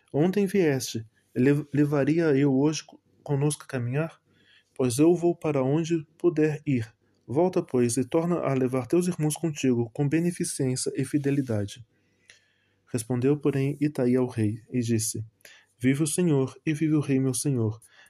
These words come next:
que no lugar em que estiver o, o rei meu senhor, seja para a morte, seja para a vida, aí certamente estará também o teu servidor." Então Davi disse a Itai:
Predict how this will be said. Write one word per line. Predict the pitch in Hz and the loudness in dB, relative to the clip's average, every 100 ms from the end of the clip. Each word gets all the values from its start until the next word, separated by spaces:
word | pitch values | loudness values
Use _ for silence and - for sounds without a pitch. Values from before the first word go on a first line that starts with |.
| - | -4
que | 127 | 0
no | 123 | 0
lugar | 123 151 | 2 2
em | 175 | 2
que | 180 180 | 0 0
estiver | 175 - 180 151 151 | 0 0 0 2 2
o, | 147 147 | 2 0
o | 135 131 | 0 0
rei | 131 160 | 0 -2
meu | 170 | -2
senhor, | - 160 123 113 _ _ _ | -2 0 0 -2 _ _ _
seja | - 127 131 | -2 0 0
para | 123 113 | -2 -2
a | |
morte, | 107 113 139 - | 0 -2 -2 -6
seja | 180 170 175 190 | -4 -4 -2 -2
para | 175 185 | -2 -2
a | 190 | 0
vida, | 143 123 120 - _ _ | 0 0 -2 -6 _ _
aí | 120 120 147 | 0 2 2
certamente | 160 - 165 147 135 | -2 -4 0 0 -2
estará | 139 135 127 | -4 -2 -4
também | 120 113 123 135 147 | -2 -2 0 -2 -2
o | 156 | -4
teu | 147 | -2
servidor." | 135 120 123 135 113 98 - _ _ _ _ - - _ _ | -4 -2 -4 -4 -4 -8 -10 _ _ _ _ -20 -20 _ _
Então | 110 113 131 | -4 0 0
Davi | 131 123 127 | 0 0 0
disse | 131 127 | -2 -2
a | |
Itai: | 123 123 120 101 | -4 -2 0 -2